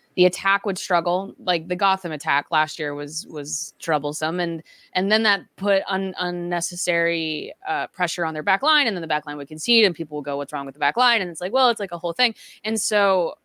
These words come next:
I think you're seeing the opposite flow, which I think is, is important for them. They, they've really, I found something that works for them on defense.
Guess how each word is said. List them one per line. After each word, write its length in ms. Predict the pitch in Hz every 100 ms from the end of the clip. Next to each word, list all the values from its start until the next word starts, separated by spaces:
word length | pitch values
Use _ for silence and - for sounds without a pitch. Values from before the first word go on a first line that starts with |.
| _ -
I 80 | 202
think 160 | 233
you're 100 | 220
seeing 200 | 196 208
the 100 | 196
opposite 500 | - 175 190 185 170
flow, 520 | - 180 170 190 240 -
which 240 | 196 180 180
I 140 | 170
think 180 | 175 170
is, 220 | 165 160
is 160 | - 160
important 480 | 160 - 160 185 196
for 100 | 202
them. 260 | 220 233
They, 380 | 170 160 165 160 _ _ _ _ _ 175
they've 200 | 180 170
really, 600 | 190 190 185 180 180 -
I 140 | 180
found 320 | - 180 180
something 200 | 180 175
that 120 | 170
works 200 | 165 165 -
for 120 | 170
them 160 | 160 160
on 140 | 151
defense. 640 | 156 160 190 202 202 -